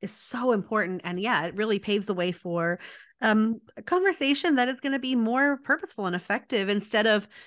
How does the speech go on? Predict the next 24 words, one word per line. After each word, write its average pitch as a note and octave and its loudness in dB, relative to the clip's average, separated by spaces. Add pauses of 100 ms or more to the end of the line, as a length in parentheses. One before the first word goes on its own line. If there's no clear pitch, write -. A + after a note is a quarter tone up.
(140)
everybody A3 2
else C4 0
being G#3 -2
afraid F#3 -4
they're F#3+ -4
gonna F#3 -2
tick - -10
somebody F3 -2
off, E3 -2
because E3+ -6
that G#3 2
is F#3+ -6
also C4 2
what E3 -2
happens. C3+ -8
Like, E3 -10
you C4 0
feel F#3+ -4
it. F3+ -4
Well, F#3 -2
they A#3 0
also A3+ 0
feel G3 -4
it, C#3+ -10